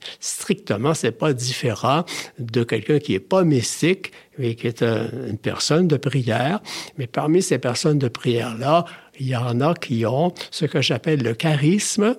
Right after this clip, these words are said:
au sens de saint Paul, c'est-à-dire le, le don de, de la mystique. Tout le monde n'est pas appelé à être mystique. Et là, c'est, c'est une thèse que j'ai dans un long manuscrit en anglais où je, je suis dans une minorité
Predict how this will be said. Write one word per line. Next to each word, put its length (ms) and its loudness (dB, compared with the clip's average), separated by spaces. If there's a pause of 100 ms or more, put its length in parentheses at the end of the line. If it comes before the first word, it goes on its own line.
(240)
au 80 -8
sens 280 0
de 100 2
saint 240 -4
Paul, 280 0
c'est-à-dire 640 -4
le, 140 -6 (220)
le 200 0
don 400 2 (720)
de, 500 2 (220)
de 220 0
la 220 4
mystique. 580 -2 (360)
Tout 100 2
le 80 4
monde 300 6
n'est 160 6
pas 180 4
appelé 520 2
à 160 2
être 240 0
mystique. 720 -2 (560)
Et 120 2
là, 240 2
c'est, 340 -6 (220)
c'est 300 -2
une 220 2
thèse 340 2
que 140 0
j'ai 240 0
dans 280 -2
un 140 0
long 220 2
manuscrit 680 0
en 160 0
anglais 640 -2 (440)
où 180 4
je, 240 0
je 120 -2
suis 280 2
dans 160 2
une 220 0
minorité 800 2